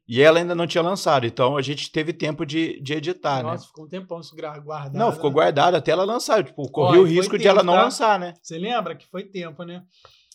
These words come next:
Speaker 2: Mas aí foi, foi legal. E aí, assim, a vantagem, igual essa ao, da, que saiu da Modo Turbo, da Luísa Sonza com a Anitta e o Pablo Vittar.
Speaker 1: Sei.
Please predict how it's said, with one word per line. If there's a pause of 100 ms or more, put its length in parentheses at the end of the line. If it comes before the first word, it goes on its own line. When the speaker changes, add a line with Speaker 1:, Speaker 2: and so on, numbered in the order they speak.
(180)
Speaker 2:
Mas
aí
foi,
foi
legal.
E
aí,
assim,
a
vantagem,
igual
essa (120)
ao,
da,
que
saiu
da
Modo
Turbo, (100)
da
Luísa
Sonza
com
a
Anitta
e
o
Pablo
Vittar.
Speaker 1:
Sei.